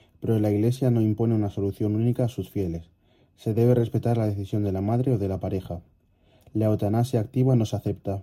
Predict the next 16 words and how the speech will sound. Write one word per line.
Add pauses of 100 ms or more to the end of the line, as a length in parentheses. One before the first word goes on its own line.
(140)
pero
la
decisión
de
limitar
los
esfuerzos
terapéuticos
se
diferencia
y
se
separa
de
la
eutanasia.